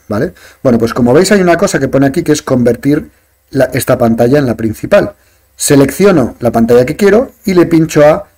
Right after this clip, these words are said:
convertir esta pantalla en la principal. Si veis ahora, esta segunda, esta grande,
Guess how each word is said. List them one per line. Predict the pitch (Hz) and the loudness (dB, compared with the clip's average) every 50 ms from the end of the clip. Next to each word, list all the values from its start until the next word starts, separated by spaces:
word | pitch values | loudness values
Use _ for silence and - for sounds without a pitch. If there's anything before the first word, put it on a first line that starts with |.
| _ _ - | _ _ -2
convertir | - 135 127 120 120 117 - 139 135 | -2 0 2 2 0 0 0 0 0
esta | 135 - - 123 | 0 0 -2 -2
pantalla | 117 117 113 123 120 | 0 0 0 0 0
en | 120 117 | 0 0
la | 113 | -2
principal. | 110 107 98 - 104 95 - - _ _ _ _ _ _ _ _ | -4 -6 -10 -10 -14 -16 -16 -18 _ _ _ _ _ _ _ _
Si | - - 135 | -6 -2 -2
veis | 127 127 135 | 0 2 2
ahora, | 139 147 160 156 151 | 4 4 4 4 2
esta | 170 165 151 135 | 2 0 -2 -4
segunda, | - 131 113 135 135 127 127 139 151 - | -4 -4 -4 -2 -2 0 0 0 0 -2
esta | 139 123 - - 131 | -4 -4 -2 0 0
grande, | 117 131 151 170 170 165 165 185 226 233 | 2 2 2 2 2 2 2 2 0 -2